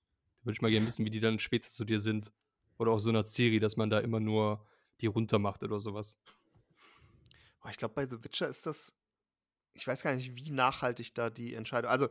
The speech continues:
Speaker 2: es gibt ja verschiedene Enden
Speaker 1: Mhm.
Speaker 2: und ich hab mir auch mal, also, ich hatte durch Zufall, das war aber wirklich Zufall, das war nie irgendwie geplant, hatte ich tatsächlich das in Anführungszeichen gute oder beste Ende, <laughs> zumindest aus meiner Sicht. Ähm, aber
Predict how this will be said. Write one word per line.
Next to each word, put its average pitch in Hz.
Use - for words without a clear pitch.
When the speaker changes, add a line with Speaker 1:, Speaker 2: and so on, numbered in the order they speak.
Speaker 2:
es -
gibt -
ja 131
verschiedene 127
Enden 147
Speaker 1:
Mhm. -
Speaker 2:
und 110
ich -
hab -
mir 117
auch 113
mal, 120
also, 113
ich 107
hatte 113
durch 127
Zufall, 120
das 107
war 117
aber 104
wirklich 117
Zufall, 117
das 107
war 107
nie 120
irgendwie 117
geplant, 113
hatte 123
ich -
tatsächlich 123
das 113
in 101
Anführungszeichen 113
gute 151
oder 110
beste 123
Ende, 156
<laughs> -
zumindest 117
aus -
meiner 117
Sicht. 135
Ähm, 110
aber 107